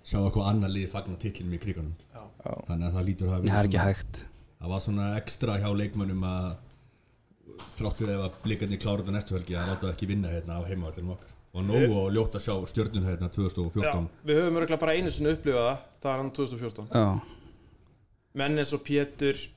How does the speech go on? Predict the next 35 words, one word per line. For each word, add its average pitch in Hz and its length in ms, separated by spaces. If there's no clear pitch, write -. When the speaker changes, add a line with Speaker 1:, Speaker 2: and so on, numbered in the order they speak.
Speaker 2:
Viðarsson 131 480
var 127 160
ekki 120 160
að 131 80
nenna 131 260
því 117 140
eftir. - 320
Speaker 4:
Nei, 123 200
við, 139 180
Speaker 1:
Nei. - 220
Speaker 4:
einmitt, 135 260
sko, 135 200
við 190 240
tölum 143 260
við 151 80
það, 120 140
þú 117 160
veist, - 140
menn 131 160
eins 135 160
og, 135 160
sko, - 180
Pétur 143 720
og 123 340
Matti 143 560
sérstaklega, 143 540
að 123 320
maður 120 240
sá 131 100
það 147 380
bara 135 160
þegar 131 100
leikurinn 135 300
byrjaði, 156 400
að 127 240